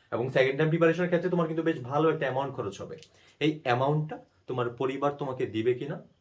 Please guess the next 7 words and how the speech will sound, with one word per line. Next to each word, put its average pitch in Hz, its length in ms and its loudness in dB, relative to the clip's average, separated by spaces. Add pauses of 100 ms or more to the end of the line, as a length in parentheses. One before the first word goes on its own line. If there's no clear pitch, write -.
(120)
মাথায় 98 300 -8
রাখতে 95 260 -18
হবে। 90 180 -20 (720)
এই 123 140 2
যে 143 100 -2
পুরো 143 200 -4
সময়টা, 123 500 -2